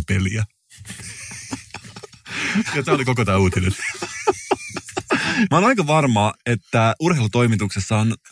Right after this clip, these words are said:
Speaker 2: huomattu, että porsaanreikä <laughs> näistä urheilusivuista. Ja Helsingin Sanomatkin tietää sen, että niitä ei actually lueta, koska mä en ole ikinä nähnyt kenenkään lukevan, enkä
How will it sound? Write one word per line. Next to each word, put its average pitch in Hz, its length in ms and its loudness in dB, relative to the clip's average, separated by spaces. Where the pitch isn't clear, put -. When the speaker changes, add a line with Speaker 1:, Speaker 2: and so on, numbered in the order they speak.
Speaker 2:
huomattu, 143 320 2
että 107 160 -2
porsaanreikä 117 800 2
<laughs> 175 120 0
näistä 185 220 4
urheilusivuista. 113 920 4
Ja 120 220 6
Helsingin 135 360 2
Sanomatkin 113 400 0
tietää 107 420 0
sen, 104 200 2
että 110 220 -2
niitä 120 320 2
ei 117 260 2
actually 101 520 0
lueta, 120 500 0
koska 110 200 -4
mä 147 80 2
en 170 80 2
ole 147 60 2
ikinä 151 200 2
nähnyt 117 420 2
kenenkään 117 380 2
lukevan, 101 400 2
enkä 113 240 2